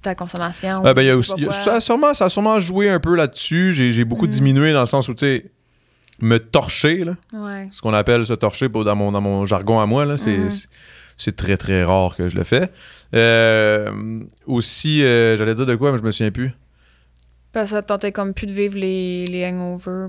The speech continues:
Speaker 1: puis
Speaker 2: Ouais, y a ça. Ah, puis aussi, euh, mais ça, je sais pas si ça a rapport avec les crises d'anxiété, là.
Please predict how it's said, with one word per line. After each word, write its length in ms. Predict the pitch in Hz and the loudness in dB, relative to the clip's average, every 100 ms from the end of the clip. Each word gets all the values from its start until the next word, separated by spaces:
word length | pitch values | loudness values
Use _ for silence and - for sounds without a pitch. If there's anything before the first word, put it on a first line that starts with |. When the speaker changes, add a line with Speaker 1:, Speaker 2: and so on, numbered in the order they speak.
| 190 | -12
Speaker 1:
puis 120 | 196 | -2
Speaker 2:
Ouais, 420 | 110 113 117 113 | 2 4 4 4
y 40 | 110 | 2
a 60 | |
ça. 340 | 98 - 170 185 | 0 0 0 0
Ah, 200 | 151 160 | 2 2
puis 160 | 156 139 | 2 -2
aussi, 420 | 135 - 185 185 | 0 0 0 0
euh, 640 | - 123 120 113 113 110 107 | 0 2 4 2 0 -2 -8
mais 100 | - | -4
ça, 100 | 110 | -2
je 60 | 156 | -2
sais 80 | 135 | -2
pas 100 | 135 | 0
si 60 | |
ça 60 | 139 | 2
a 20 | |
rapport 160 | 117 127 | 2 2
avec 120 | 120 | -2
les 20 | |
crises 120 | 117 117 | -2 -2
d'anxiété, 440 | 110 110 98 127 | 0 -2 -4 -6
là. 100 | 156 | -8